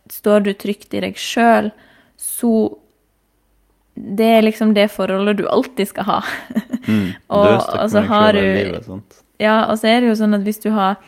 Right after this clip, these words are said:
Speaker 1: familie og venner og kjærester og alt sånt, så er det litt sånn bonusmateriale, eh, som jeg virkelig håper at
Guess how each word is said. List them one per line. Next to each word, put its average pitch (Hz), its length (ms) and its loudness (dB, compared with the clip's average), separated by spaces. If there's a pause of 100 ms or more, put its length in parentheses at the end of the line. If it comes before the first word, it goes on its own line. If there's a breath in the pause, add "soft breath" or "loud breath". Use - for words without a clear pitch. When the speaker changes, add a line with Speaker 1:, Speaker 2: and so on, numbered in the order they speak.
(520 loud breath)
Speaker 1:
familie 202 880 2
og 196 160 0
venner 196 680 2
og 190 360 -2
kjærester 190 800 -2
og - 100 -2
alt 202 180 -4
sånt, 196 220 -6
så 214 100 -4
er 202 100 2
det 208 120 0
litt 220 160 0
sånn 208 220 0 (840)
bonusmateriale, 196 1080 -2 (160)
eh, 202 360 -4
som 196 320 -4
jeg 190 160 -2
virkelig 190 360 -6
håper 196 340 -4
at - 80 -20